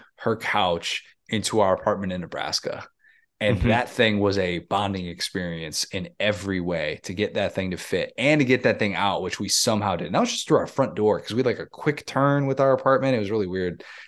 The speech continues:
Speaker 1: the setup.
Speaker 2: Mm-hmm.
Speaker 1: But yeah, couches will, uh, they'll bond you in a hurry. Okay, let's end with this one from Nick Jones. A horror story.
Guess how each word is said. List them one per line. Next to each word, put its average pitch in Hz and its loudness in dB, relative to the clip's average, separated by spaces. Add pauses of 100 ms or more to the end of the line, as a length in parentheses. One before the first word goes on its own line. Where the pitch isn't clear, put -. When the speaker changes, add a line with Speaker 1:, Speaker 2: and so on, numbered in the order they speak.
Speaker 1:
the 92 -6
setup. 98 4
Speaker 2:
Mm-hmm. 127 4
Speaker 1:
But 85 0 (420)
yeah, 92 2
couches 98 -2
will, 90 0
uh, 82 -4
they'll 98 -6
bond 92 -4
you - -8 (160)
in 92 -12
a 87 -10
hurry. 78 -8 (540)
Okay, 104 -2
let's 107 -4
end 107 0
with 101 -4
this 92 -6
one 92 -4
from 90 -8
Nick 90 -6
Jones. 82 -4 (320)
A - 2
horror 107 6
story. 78 -4